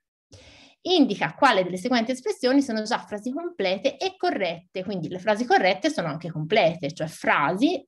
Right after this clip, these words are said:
sul modello valenziale si direbbe, dove la val-, la valenza è saturata, è rispettata, e quali hanno bisogno di essere completate. Giorgio ha visto,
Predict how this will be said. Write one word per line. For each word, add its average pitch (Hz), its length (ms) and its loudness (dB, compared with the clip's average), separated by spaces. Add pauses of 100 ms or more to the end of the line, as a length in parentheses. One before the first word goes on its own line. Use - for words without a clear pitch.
(160)
sul - 220 -8
modello 170 260 0
valenziale 214 580 0
si 247 140 -8
direbbe, 190 680 -4
dove 285 220 4
la 311 120 4
val-, 285 280 4
la 269 120 2
valenza 180 640 0 (420)
è - 320 0 (120)
saturata, 185 600 -4
è - 20 -2
rispettata, - 880 -4 (360)
e 359 160 0
quali 214 320 6
hanno 247 180 6
bisogno 247 400 4
di 233 100 2
essere 269 280 -2
completate. 170 840 -4 (460)
Giorgio 233 440 4
ha 247 140 6
visto, - 680 -4